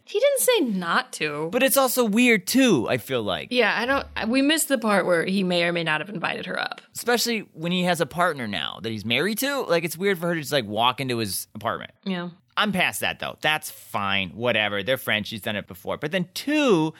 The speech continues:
Speaker 2: she also takes this time to, like, take stock of everything in his apartment and notice that it seems pretty recently lived in.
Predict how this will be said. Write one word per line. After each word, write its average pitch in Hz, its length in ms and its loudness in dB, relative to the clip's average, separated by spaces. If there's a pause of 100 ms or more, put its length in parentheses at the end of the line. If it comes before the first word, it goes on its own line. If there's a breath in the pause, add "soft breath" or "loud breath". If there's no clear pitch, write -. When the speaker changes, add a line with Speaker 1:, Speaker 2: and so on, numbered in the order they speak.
Speaker 2:
she 214 220 -4
also 196 640 4
takes - 380 -2
this 180 140 -4
time 165 280 0
to, 160 80 -2
like, 147 200 2
take 160 280 -2
stock 143 720 0 (100)
of 135 100 -2
everything 170 520 2
in 175 120 2
his 180 140 2
apartment 180 600 0
and 147 180 0
notice 156 360 2
that 151 120 0
it 120 100 -4
seems 143 360 -2
pretty 139 500 -2
recently 147 560 0
lived 143 300 2
in. 180 340 -2